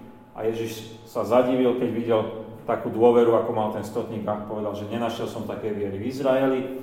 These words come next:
A syn chudobnej vdovy Naim bol skriesený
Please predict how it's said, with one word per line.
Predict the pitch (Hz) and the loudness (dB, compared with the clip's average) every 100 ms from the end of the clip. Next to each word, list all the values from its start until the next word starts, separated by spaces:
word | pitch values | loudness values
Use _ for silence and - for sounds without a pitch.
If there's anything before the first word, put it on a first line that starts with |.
| - - - - - - | -12 -18 -20 -20 -20 -16
A | - 107 104 - | -4 -2 -2 -6
syn | - 135 120 - | -10 -6 -6 -4
chudobnej | 127 120 117 117 | 0 2 2 2
vdovy | 117 110 104 | 2 0 0
Naim | 117 120 113 | 2 2 2
bol | 110 110 | 0 -2
skriesený | - 120 117 123 117 107 | -2 -2 -2 -2 -4 -4